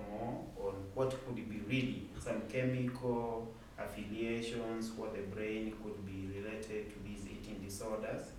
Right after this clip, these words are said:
and all that, eh? Yeah. And, uh, there's also a very interesting type of, uh,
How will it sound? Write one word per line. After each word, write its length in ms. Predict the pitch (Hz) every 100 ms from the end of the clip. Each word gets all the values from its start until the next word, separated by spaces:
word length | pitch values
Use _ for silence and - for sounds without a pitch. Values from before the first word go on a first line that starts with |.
| 95
and 120 | 95 92
all 200 | 98 92
that, 280 | 90 90 -
eh? 840 | - - - - - - - - -
Yeah. 220 | 101 - - - - - - - - - - - - - - - - - 123
And, 160 | 123
uh, 240 | 120 117 113
there's 160 | 131 135
also 320 | 185 - 147 135
a 140 | 123
very 520 | 135 143 143 143 135 135 127
interesting 640 | 120 131 127 - 120 113
type 360 | - 123 123 120
of, 280 | 110 104 104
uh, 140 | 101